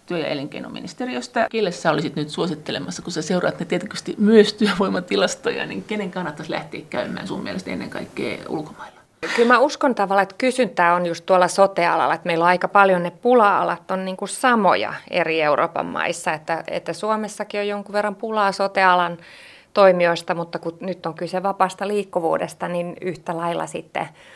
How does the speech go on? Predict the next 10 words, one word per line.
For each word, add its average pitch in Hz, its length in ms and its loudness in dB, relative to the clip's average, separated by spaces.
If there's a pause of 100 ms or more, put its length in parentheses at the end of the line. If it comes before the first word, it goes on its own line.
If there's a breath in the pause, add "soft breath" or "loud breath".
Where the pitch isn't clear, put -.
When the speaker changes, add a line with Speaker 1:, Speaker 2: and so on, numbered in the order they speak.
(680 loud breath)
Speaker 2:
olemme 180 380 0
kyllä 214 280 0 (320)
osaltamme 196 540 -2
tukemassa, - 640 0
että - 140 -8
jos - 180 -4
on 165 60 -8
kiinnostusta - 580 -6
nyt 156 140 -12
lähteä - 400 -6